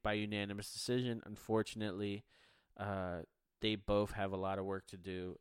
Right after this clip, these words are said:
and Stephen does not get a contract. My favorite performance of the night, though, Clayston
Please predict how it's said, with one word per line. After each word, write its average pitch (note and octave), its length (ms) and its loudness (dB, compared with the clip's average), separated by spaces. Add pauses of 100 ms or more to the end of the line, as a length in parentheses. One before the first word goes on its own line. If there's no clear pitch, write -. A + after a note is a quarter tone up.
and F2 420 -10 (540)
Stephen F#2+ 640 -6 (140)
does F#2 200 -8
not F2 280 -6
get E2 120 -8
a D#2 60 -10
contract. - 720 -12 (1700)
My G#2 160 0
favorite C3+ 420 8
performance A2 540 0
of G#2 120 0
the G2+ 80 -2
night, G2+ 340 -2
though, G2+ 420 0 (360)
Clayston A#2+ 720 2